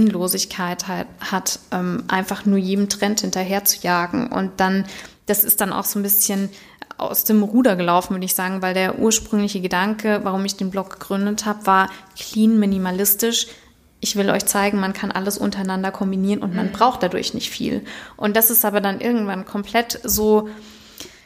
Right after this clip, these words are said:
Speaker 1: hat sich so gewandelt durch diesen Strudel, in den ich dann auch mehr oder weniger reingerissen wurde, die ganze Fashion-Industrie und dann immer dem neuesten Trend hinterher und, und, und, und hier und dort. Und irgendwann habe ich so für mich gemerkt, nee,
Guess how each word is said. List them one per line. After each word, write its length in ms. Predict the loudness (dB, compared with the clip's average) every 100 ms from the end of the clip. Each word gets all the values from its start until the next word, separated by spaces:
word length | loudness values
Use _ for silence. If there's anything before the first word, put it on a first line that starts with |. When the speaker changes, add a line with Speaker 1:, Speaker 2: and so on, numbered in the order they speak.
| _ _ -10
Speaker 1:
hat 180 | -6
sich 180 | -2 -2
so 300 | 0 0 0
gewandelt 560 | 0 4 6 6 4 2
durch 140 | -2
diesen 240 | -2 0 0
Strudel, 440 | 0 0 2 4
in 100 | 4
den 160 | 4 2
ich 100 | 2
dann 180 | 0 0
auch 220 | 0 0
mehr 200 | 0 0
oder 160 | 0
weniger 340 | 0 0 0 2
reingerissen 600 | 6 6 4 0 0 0
wurde, 220 | 2 2
die 120 | 2 2
ganze 300 | 2 0 -2
Fashion-Industrie 1000 | -2 0 0 0 0 -2 -4 -2 0
und 220 | 0 0 2
dann 120 | 2
immer 300 | 2 2 2
dem 140 | 2
neuesten 340 | 2 2 0 0
Trend 300 | 0 2 2
hinterher 560 | 0 -4 -4 -4 -4 -2
und, 200 | -4 -4
und, 120 | -4
und, 300 | -2 -2 -2
und 160 | -6 -4
hier 220 | -2 -2
und 220 | -2 0
dort. 220 | 2 0 -4 -16 -10 -2
Und 60 | 4
irgendwann 280 | 6 8 6
habe 100 | 4
ich 60 |
so 100 | 2
für 140 | 2 2
mich 240 | 2 0
gemerkt, 400 | -2 -2 -2 0
nee, 260 | 2 2